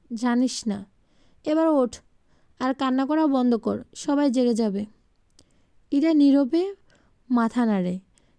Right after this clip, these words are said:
কিন্তু ভেতরে ভেতরে ভীষণ ভয় পেয়েছে। এই রাগী ষাঁড়টাকে কি আরও রাগিয়ে দিল? ধীরে ধীরে ইরা হাত ধরে দাঁড় করিয়ে দিল অর্ণব। চারপাশে নিশ-, নিঃশব্দতায়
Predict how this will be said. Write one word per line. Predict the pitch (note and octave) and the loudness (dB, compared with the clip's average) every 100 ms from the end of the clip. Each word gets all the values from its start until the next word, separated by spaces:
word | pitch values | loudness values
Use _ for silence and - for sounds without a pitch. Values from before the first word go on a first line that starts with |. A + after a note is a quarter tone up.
| _ | _
কিন্তু | - E4 D#4 F#4 | -6 -4 0 -2
ভেতরে | C4 - B3 D#4 D#4+ | -2 -2 0 2 2
ভেতরে | D#4+ E4+ F4+ F4+ | 2 0 0 0
ভীষণ | B3 B3+ - F4+ F#4+ D#4+ | 0 0 -2 -6 -2 -2
ভয় | - A3+ G#3 | -2 -2 -2
পেয়েছে। | F#3+ G3 F3 - G#3 F#3+ _ _ _ _ - | -2 -4 -4 -8 -12 -12 _ _ _ _ -2
এই | D#4+ | 2
রাগী | D#4 C#4+ C4+ | 2 2 0
ষাঁড়টাকে | D4 - B3+ B3 C#4+ D#4+ | -2 -2 -2 -2 -4 -4
কি | D4 F4+ G4 - _ _ _ _ | -4 -2 -2 -6 _ _ _ _
আরও | - G#3+ B3+ | -4 0 2
রাগিয়ে | D4 D#4+ F#4+ | 2 0 0
দিল? | F#4+ F#4+ B3+ F#3+ - _ _ _ _ _ A3 | 0 2 0 -2 -10 _ _ _ _ _ -2
ধীরে | A3 C4+ | 2 4
ধীরে | C#4 D4+ E4 | 4 2 0
ইরা | C#4+ C#4+ D#4 F4 - | -2 0 0 -2 -6
হাত | - - A3 G3+ | -14 -6 -4 -4
ধরে | G3 A#3+ C#4 E4+ F#4 _ _ _ A#3+ | -2 0 0 -2 -6 _ _ _ -4
দাঁড় | A#3+ B3 | -2 -2
করিয়ে | B3+ C#4 B3+ | 0 2 2
দিল | A3 G#3+ | 2 0
অর্ণব। | G3+ G3 F#3 F#3 F#3 _ _ _ _ | 0 0 0 0 -4 _ _ _ _
চারপাশে | - B3 A#3+ D4+ - | -4 -4 -2 -4 -2
নিশ-, | D#4 D4+ D4 - - _ _ _ - | 0 -2 -4 -12 -18 _ _ _ -6
নিঃশব্দতায় | C4 C4 - - D4 B3 D#4 C4+ B3 E4 | -2 -2 -2 -4 -2 0 0 0 -2 -4